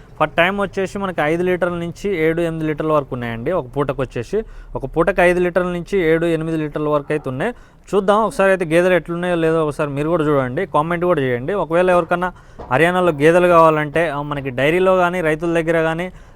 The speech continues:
లేదా, ఆ, మార్కెట్లో కానీ మీకు ఎవరికన్నా గేదెలు కావాలంటే మన నెంబర్కి అయితే కాంటాక్ట్ అవ్వచ్చండి.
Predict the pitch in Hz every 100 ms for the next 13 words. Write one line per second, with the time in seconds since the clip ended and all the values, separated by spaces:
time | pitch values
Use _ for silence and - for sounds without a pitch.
0 | - 160 175 170 131 139 135 143 147 185
1 | 175 185 175 175 170 151 156 147 156 135
2 | 131 160 170 165 156 143 147 190 175 143
3 | 151 165 165 156 143 147 156 135 123 -
4 | 120 196